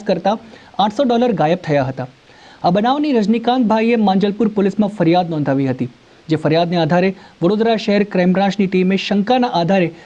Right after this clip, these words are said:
સમા કેનાલ પાસેથી બે શખ્સોને અટકાયત કરી અને તેઓની પૂછપરછ કરતા તેઓએ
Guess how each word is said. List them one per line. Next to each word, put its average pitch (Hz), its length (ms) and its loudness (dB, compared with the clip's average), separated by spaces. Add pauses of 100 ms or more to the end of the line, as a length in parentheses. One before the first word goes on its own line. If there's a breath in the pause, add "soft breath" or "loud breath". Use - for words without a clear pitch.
(120)
સમા 240 300 0
કેનાલ 208 320 0
પાસેથી 208 340 0 (120)
બે 208 100 2
શખ્સોને 196 420 -2 (160)
અટકાયત 175 440 0
કરી 170 180 0 (240 loud breath)
અને 226 160 0
તેઓની 240 400 0
પૂછપરછ 233 480 0
કરતા 185 260 0 (400 loud breath)
તેઓએ 214 300 2